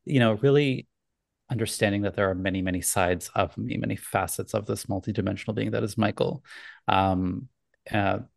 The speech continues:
there's my serious, stoic, kind of philosophical side, which often comes out here on the podcast, but there's very much a, a mischievous side with a knack for trouble that only certain people get to see.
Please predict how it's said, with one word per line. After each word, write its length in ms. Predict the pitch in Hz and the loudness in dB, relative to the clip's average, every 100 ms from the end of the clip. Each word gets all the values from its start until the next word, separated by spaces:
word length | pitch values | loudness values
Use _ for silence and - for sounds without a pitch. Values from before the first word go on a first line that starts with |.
| - | -2
there's 180 | 101 - | -2 0
my 60 | |
serious, 440 | 92 - 98 98 95 | -2 2 4 6 4
stoic, 540 | - - 104 98 95 | 0 2 4 4 2
kind 260 | - - 92 | -6 -4 -4
of 80 | 90 | -2
philosophical 600 | 107 101 98 - 113 107 | -4 -2 -4 -2 -2 2
side, 220 | 113 110 | 4 4
which 300 | 104 - - - - | 2 -2 -12 -8 -2
often 260 | 101 - | 0 0
comes 200 | 101 90 | 2 4
out 120 | 92 | 2
here 240 | - 98 101 | 4 4 4
on 80 | 95 | 2
the 80 | |
podcast, 520 | 92 98 101 110 127 - - - - | 0 -2 0 0 0 -2 -14 -10 0
but 100 | 107 | 4
there's 180 | 98 87 | 4 4
very 240 | 92 98 | 6 8
much 240 | 92 90 | 6 4
a, 240 | 95 87 87 _ _ _ _ _ | 4 2 2 _ _ _ _ _
a 240 | - 98 92 | 2 4 2
mischievous 1120 | 90 92 - - - 107 101 92 92 - - | 0 -2 -2 -2 6 6 8 6 6 2 -2
side 380 | - - 87 95 | -6 2 4 4
with 100 | 87 | 2
a 60 | 92 | 0
knack 300 | 87 95 - | 2 2 0
for 120 | - | -4
trouble 480 | - 95 117 123 165 - _ _ | 4 4 4 0 -2 -12 _ _
that 160 | 95 92 | 0 2
only 580 | 107 98 98 95 98 120 _ _ | 2 2 2 2 -2 -6 _ _
certain 280 | - 113 98 | -2 0 2
people 220 | 104 101 | 0 2
get 160 | 98 92 | 2 0
to 60 | |
see. 380 | 113 - 113 180 | -2 -2 -2 -2